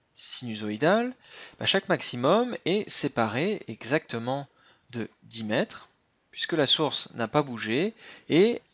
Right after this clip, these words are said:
l'onde se déplace à une vitesse de dix mètres par seconde. Il y a eu une émission chaque seconde. On a donc ici une longueur d'onde de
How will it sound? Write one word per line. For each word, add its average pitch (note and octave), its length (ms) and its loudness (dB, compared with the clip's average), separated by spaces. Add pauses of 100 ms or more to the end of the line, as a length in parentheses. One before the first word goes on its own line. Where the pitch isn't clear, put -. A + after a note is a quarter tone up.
(140)
l'onde G#3+ 200 -4
se - 160 0
déplace D#3 560 2
à - 60 -2
une B2 80 -4
vitesse D#3+ 480 -2
de C#3 160 -4
dix B2+ 200 -8
mètres C3+ 200 0
par A2+ 160 -2
seconde. C3+ 380 -6
Il C3+ 100 -4
y A#2 60 6
a A2+ 60 6
eu A#2 240 -6
une C3 140 -8
émission A#2 460 -6 (180)
chaque - 300 -2
seconde. E3 460 -10 (1300)
On A#2 60 -2
a A#2+ 60 2
donc G3 220 0
ici C3 260 -4
une F3 120 -4
longueur A#2+ 360 -2
d'onde C3 460 -6
de C3 240 -4